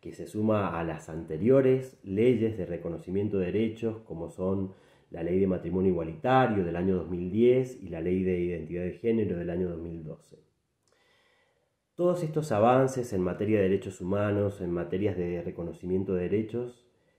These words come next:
es gracias a la lucha constante de algunos que incluso hasta dejaron su propia vida por la lucha de, de estos derechos.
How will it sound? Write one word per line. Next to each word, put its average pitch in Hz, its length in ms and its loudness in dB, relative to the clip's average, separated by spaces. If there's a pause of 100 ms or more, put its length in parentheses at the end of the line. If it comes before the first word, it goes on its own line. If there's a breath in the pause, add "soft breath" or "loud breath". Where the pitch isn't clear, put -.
(140)
es 117 160 -4
gracias 139 800 0
a 95 100 -10
la 95 140 0
lucha 120 360 -2
constante 139 1000 -2 (280 soft breath)
de 95 140 -4
algunos 120 440 2
que 98 120 -4
incluso 123 560 -2
hasta 101 240 -8
dejaron 120 640 -2
su - 240 -20
propia 120 500 -2
vida 95 520 -2 (800)
por - 100 -14
la 87 100 -6
lucha 92 360 -6
de, 80 280 -8 (360 soft breath)
de 92 120 -8
estos - 240 -12
derechos. 78 440 -10